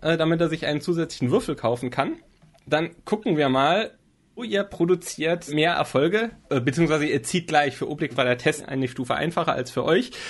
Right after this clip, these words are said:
aber ihr zieht gleich und bei Gleichstand gewinnt der aktive Part. Es wäre nicht das erste Mal in eurer Karriere, dass ihr einen Ferengi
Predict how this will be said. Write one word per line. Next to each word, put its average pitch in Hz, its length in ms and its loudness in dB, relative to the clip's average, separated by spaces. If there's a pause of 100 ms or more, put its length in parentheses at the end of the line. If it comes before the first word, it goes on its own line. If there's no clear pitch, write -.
(180)
aber 147 160 4
ihr 165 180 4
zieht - 240 -6
gleich 165 360 2
und 151 120 -2
bei 143 120 2
Gleichstand 135 540 0
gewinnt 139 560 0
der - 160 4
aktive 131 440 -4
Part. 98 500 0 (600)
Es 175 200 4 (100)
wäre 214 320 8
nicht 220 220 4
das 175 160 4
erste 220 420 2
Mal 196 640 4
in 175 400 6
eurer 165 280 6
Karriere, 165 540 2
dass 165 380 2
ihr 156 320 2
einen 143 560 0
Ferengi 180 680 4